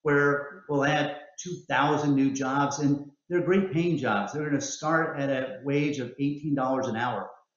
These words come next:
So really excited about the future expansion there. It's also a market where, you know, we've been giving back for years. And, you know, just this year alone, we've given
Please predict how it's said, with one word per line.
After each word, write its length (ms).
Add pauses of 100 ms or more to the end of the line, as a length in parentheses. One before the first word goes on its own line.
So 400
really 320
excited 500
about 300
the 140
future 280
expansion 520
there. 320 (680)
It's 240
also 460
a 140
market 440
where, 460 (360)
you 80
know, 60
we've 240
been 300
giving 380
back 340
for 80 (140)
years. 340
And, 240 (280)
you 80
know, 120
just 300
this 420
year 220
alone, 500 (260)
we've 220
given 300